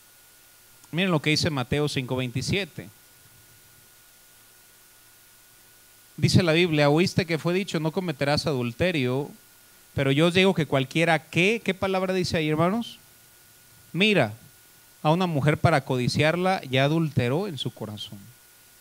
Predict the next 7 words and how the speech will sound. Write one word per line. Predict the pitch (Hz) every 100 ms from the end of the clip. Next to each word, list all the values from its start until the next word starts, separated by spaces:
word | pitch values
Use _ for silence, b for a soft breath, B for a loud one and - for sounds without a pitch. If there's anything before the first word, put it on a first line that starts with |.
| - - - - - - _ - - - - - - - - -
Y | 160
especialmente | 151 - 147 175 202 160 156 170 151 165 160 147 120 - -
si, | - 131 123
si, | - 156 139
si | - 131
estás | 113 - 143 147 - - -
casada, | 127 117 131 131 151